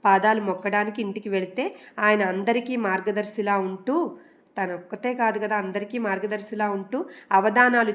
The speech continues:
చేసి కనకాభిషేకానికి వెళ్ళి వీరపూజ చేయించుకుంటున్నారు. ఆ కీలెరిగిన వాత అనుకుని శ్మశాన వాటిక మీదుగా కోపంగా వచ్చేసాను. అంటే కొంచెం కోపం కలుగుద్ది కదా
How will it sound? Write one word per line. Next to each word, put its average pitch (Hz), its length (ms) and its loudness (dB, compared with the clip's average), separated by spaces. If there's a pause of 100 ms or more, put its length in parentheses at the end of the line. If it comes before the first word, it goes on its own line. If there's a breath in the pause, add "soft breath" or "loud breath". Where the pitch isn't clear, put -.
చేసి 196 400 -4 (260 loud breath)
కనకాభిషేకానికి 220 1300 2
వెళ్ళి 196 480 -2 (240 loud breath)
వీరపూజ 254 680 0
చేయించుకుంటున్నారు. 180 1200 -6 (460 loud breath)
ఆ 196 140 -2
కీలెరిగిన 208 600 0
వాత 190 380 2
అనుకుని 214 500 0
శ్మశాన 220 500 -4
వాటిక 208 380 -4
మీదుగా 196 360 -2
కోపంగా 208 760 0
వచ్చేసాను. 190 840 -6
అంటే - 420 -12
కొంచెం 247 400 -6
కోపం 220 360 -4
కలుగుద్ది 214 360 -6
కదా 233 280 -4